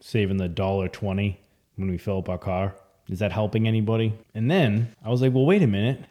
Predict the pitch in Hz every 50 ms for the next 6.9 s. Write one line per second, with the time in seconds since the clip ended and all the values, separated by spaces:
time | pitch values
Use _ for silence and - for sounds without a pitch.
0 | - 117 113 113 131 127 123 117 117 - - 120 120 123 110 - 131 117 113 104
1 | - 117 113 104 - - - 117 113 104 92 95 98 98 87 120 131 123 107 101
2 | 95 92 87 - - 123 120 123 147 165 156 147 127 120 117 113 110 110 92 101
3 | 113 117 113 110 107 107 101 92 - - - 110 98 87 85 - - 98 98 104
4 | 131 - - - - - _ - 110 92 - 160 175 170 165 156 143 - 120 120
5 | 123 123 120 117 120 127 135 139 117 110 107 98 107 104 110 120 143 147 - -
6 | 131 127 - 135 120 117 117 113 107 101 95 - - - 147 120 101